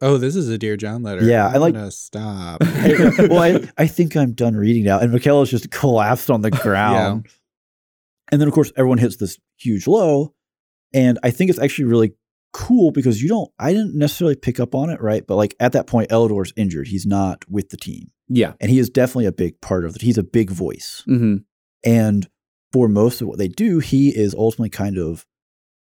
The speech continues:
Speaker 2: glue for them because
Speaker 3: Well,
Speaker 2: everything goes through him, right?
Speaker 3: Well, and
Speaker 2: He's
Speaker 3: he's, he's the foil for the team
Speaker 2: Yeah.
Speaker 3: because he, like, everyone else is relatively stoic. I mean, like, Shiro is, like,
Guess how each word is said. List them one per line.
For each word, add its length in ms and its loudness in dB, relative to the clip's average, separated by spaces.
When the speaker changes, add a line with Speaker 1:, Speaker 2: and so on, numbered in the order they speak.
Speaker 2:
glue 360 -4
for 160 -4
them 200 -2
because 340 0
Speaker 3:
Well, 80 0
Speaker 2:
everything 260 2
goes 240 -2
through 180 2
him, 220 -4
right? 120 0
Speaker 3:
Well, 140 2
and 140 2
Speaker 2:
He's 240 2
Speaker 3:
he's, 80 -8
he's 180 0
the 100 -2
foil 400 2
for 140 -2
the 120 -2
team 380 2
Speaker 2:
Yeah. 160 2
Speaker 3:
because 200 0
he, 440 -4
like, 240 0
everyone 440 2
else 260 0
is 200 -8
relatively 560 0
stoic. 320 0
I 40 0
mean, 140 2
like, 120 2
Shiro 360 2
is, 400 0
like, 220 -2